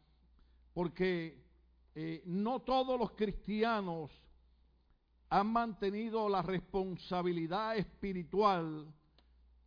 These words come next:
de estarse conectando, en primer lugar,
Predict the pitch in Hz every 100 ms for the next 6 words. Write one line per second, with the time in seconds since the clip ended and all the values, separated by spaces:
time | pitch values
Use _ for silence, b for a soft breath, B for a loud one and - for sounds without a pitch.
0 | _ 135 175 160 208 226 185 220 208 190
1 | 143 202 196 180 - 226 226 202 175 170
2 | 165 151 - 156 160 151 175 175 220 233
3 | 190 160 160